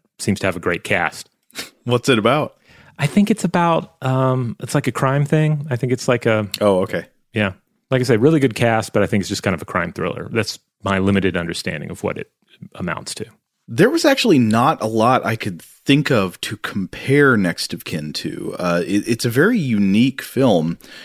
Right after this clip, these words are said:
Speaker 2: but you know what it actually reminded me of more than anything else? And I think having seen it, you might at first balk at this, but then come around.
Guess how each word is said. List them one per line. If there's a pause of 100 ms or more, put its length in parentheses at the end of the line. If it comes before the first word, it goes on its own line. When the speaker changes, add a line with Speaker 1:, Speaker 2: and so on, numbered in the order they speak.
(200)
Speaker 2:
but
you
know
what
it
actually
reminded
me
of
more
than
anything
else?
And
I
think
having
seen
it,
you
might
at
first
balk
at
this,
but
then
come
around.